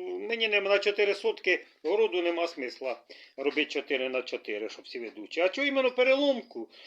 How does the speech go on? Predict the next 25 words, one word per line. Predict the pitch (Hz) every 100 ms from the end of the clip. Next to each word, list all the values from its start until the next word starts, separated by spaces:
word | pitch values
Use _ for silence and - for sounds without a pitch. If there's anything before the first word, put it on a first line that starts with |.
| - - - _
У | 262
мене | 262
на | 247
городі | 233 254 247
класикою | 233 240 226 - 220 208
погано | 196 190 185
буде | 175
крутитися, | - 165 - 104 - 135
нема | 156 156
куди | 156 139 143 147 -
виїжджати. | 147 151 127 185 - - _ _ -
А | 202
переломка, | - 370 330 294 226
він, | 190 190
він | 196
практично | 180 180 - 262 - 190 160 - _ _ _ 156
побачив | 160 160 151
маневреності | 156 247 247 214 196 - - 180
їх, | 165 160 - _ _
як | 156 -
він | 190
практично | 143 - 170 - 143
на | 135
місці | 139 135 127
розвертається. | 113 113 - 87 80 80 - 73